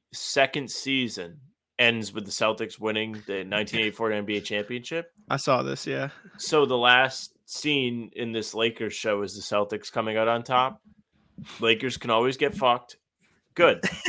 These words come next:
Speaker 2: <laughs>
Speaker 1: I don't, I did not watch any of this show.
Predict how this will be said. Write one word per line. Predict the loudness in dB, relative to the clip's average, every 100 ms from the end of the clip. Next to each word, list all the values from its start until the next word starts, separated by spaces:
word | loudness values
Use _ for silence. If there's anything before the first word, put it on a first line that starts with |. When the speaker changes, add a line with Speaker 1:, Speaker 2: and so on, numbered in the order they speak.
| 0 2 4 4
Speaker 2:
<laughs> | 4 2 2 0 4
Speaker 1:
I | 10 12
don't, | 12 8 6 8
I | 12 12 10
did | 4 4
not | 6 6 4 0 -18 0
watch | 6 6 6
any | -2 0
of | -2
this | -2 -4
show. | -4 -4 -4 -6